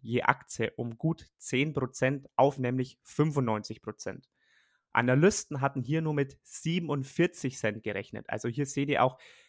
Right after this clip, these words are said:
wie extrem die Erwartungen der Analysten übertroffen wurden. Da diese Erwartungen wirklich so stark übertroffen wurden, ist es auch nicht sehr verwunderlich, dass natürlich die Aktie auf so eine Meldung extrem reagiert.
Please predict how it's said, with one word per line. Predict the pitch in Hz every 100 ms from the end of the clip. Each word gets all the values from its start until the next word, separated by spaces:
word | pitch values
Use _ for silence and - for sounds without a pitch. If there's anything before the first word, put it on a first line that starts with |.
| _ -
wie | 156 190
extrem | 151 - - 127 156 143
die |
Erwartungen | 117 110 117 143 131 127
der | 123
Analysten | 101 117 123 139 - 127
übertroffen | - 117 110 120 123 120
wurden. | 107 104 - - _ - - _ _
Da | - 151
diese | 170 156
Erwartungen | 135 127 147 151 143
wirklich | 139 135 131
so | - 165 208
stark | - - 135 151 -
übertroffen | 131 127 - 175 -
wurden, | 120 127 165 - _
ist | 135 -
es | -
auch | 143 -
nicht | 151 -
sehr | 131
verwunderlich, | 131 123 147 143 139 -
dass | 113 135
natürlich | 131 127 131 127 -
die | 110 -
Aktie | 143 - - 120
auf | 104 -
so | - 123
eine | 117 113
Meldung | 117 120 123 -
extrem | - - - 120 135
reagiert. | 117 117 113 143 165